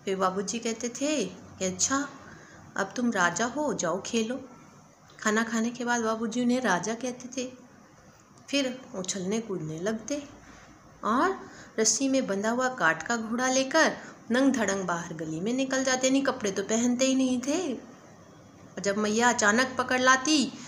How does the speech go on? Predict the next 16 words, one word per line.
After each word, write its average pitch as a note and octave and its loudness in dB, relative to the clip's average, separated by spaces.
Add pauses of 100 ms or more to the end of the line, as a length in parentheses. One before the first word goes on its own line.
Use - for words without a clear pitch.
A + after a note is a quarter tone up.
(160)
तब A#3 2
हमारे G#3 0
लाख G#3 8
छटपटाने F3 -4
पर F#3 -4
भी C4 2 (320)
एक D4+ 2
चुल्लू G3 -2
कड़वा F#3 0
तेल A3+ 2
सिर C4+ 4
में C#4 6
डाल B3+ 4
देती A#3 -2
थी, G#3+ -10 (1160)
यानी C4+ 0